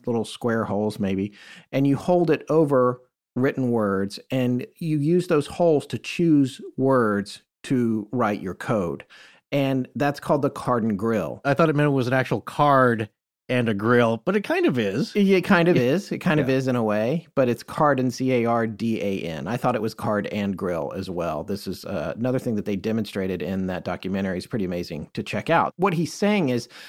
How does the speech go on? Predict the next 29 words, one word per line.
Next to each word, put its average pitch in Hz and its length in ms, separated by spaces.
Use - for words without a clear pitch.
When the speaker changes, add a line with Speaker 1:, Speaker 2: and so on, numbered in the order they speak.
Speaker 1:
you 160 120
can 156 240
use 190 300
this 151 220
method 143 480
to 127 380
create 147 580
a 190 60
meaningless 185 720
text, - 520
but 165 180
it - 40
has 175 240
the 147 120
appearance 147 580
of 117 100
a 117 60
language, 113 520
or 117 120
it, 117 100
it, 131 180
it 143 200
works 185 320
just 156 280
enough 135 300
to - 80
make 127 260
you 123 100
think - 580